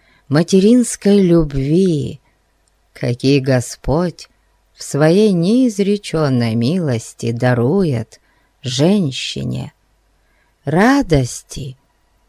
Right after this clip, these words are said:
недоступной разуму, и в то же время его превышающие, чудесное слепое обожание, знакомое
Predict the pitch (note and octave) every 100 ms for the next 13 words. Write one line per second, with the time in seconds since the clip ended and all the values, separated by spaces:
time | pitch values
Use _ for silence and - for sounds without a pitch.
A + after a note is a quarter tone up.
0 | _ D3 G3 G#3 B3+ - D#4 C#4 - C#3
1 | D3 G3+ A3 C#3 C3 A#2 G2+ - - _
2 | _ _ _ _ _ C3 A#2+ - C3+ F#3+
3 | F3+ B2+ B2+ F3+ G#3 F#3 F3 E3 _ _
4 | _ - B2+ C#3+ D3+ G#3 F3 F#3 E3 D#3
5 | - F#3+ G#3+ F3 B2 A#2 - - - -
6 | - D#3 _ _ _ _ _ _ - -
7 | C#4 A#3+ D4+ G#3+ - D3+ C3+ - E3+ A#3+
8 | - C#4+ D#4+ C#4+ C#4 A#3+ B3 F#3+ F#3 C#3
9 | B2 A2+ - - - _ _ _ _ _
10 | _ _ _ - C3+ C3+ C3+ A#2+ - D3
11 | A3+ A#3 D#3 A#2 B2+